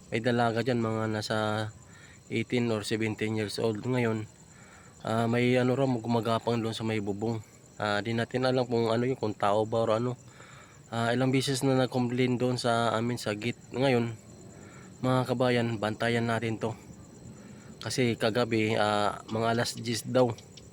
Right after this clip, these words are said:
ah, may gumapang na naman daw doon, may umaapak sa may yero nila. Pero alam ko, ah, baka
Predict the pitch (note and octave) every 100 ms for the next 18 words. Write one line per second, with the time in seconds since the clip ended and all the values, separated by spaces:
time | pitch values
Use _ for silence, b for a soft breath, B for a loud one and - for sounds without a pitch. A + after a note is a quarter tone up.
0 | B B B - A2+ A2 G#2+ G#2+ A2 A2
1 | A2 G#2+ G#2+ G#2+ A2 - A2+ A2+ A2+ A2+
2 | A2 A2 A#2+ A#2+ G#2+ G#2 G#2 - B B
3 | B B - G#2+ G#2+ G#2+ - G#2 A2+ G#2+
4 | G#2+ A2 G#2+ G#2+ A2 A2+ A2 - B B
5 | B B B - C3+ C#3 D3 C#3 D#3 D3
6 | B2+ B2 A2+ A#2 B2 B2